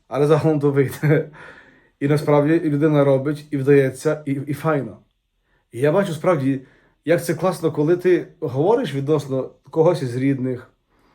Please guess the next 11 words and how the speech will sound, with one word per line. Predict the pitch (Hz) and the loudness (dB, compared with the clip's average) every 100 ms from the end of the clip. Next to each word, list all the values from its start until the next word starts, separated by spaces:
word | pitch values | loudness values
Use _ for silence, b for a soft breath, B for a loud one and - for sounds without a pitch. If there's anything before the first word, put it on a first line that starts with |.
| _ | _
відносно | 117 135 156 190 | -6 -4 -2 0
когось | 160 175 | 4 4
із | 175 165 | 2 -2
друзів, | 139 143 135 127 123 b b b | 2 2 2 -2 -6 b b b
і | - | -4
коли | 156 175 | 0 2
ти | |
бачиш | 180 196 165 | 2 0 -2
цілу | 180 185 | -4 -2
картину | 170 151 165 139 | -2 0 0 -2
збоку, | 135 175 156 - 104 - | -2 4 4 4 -8 -16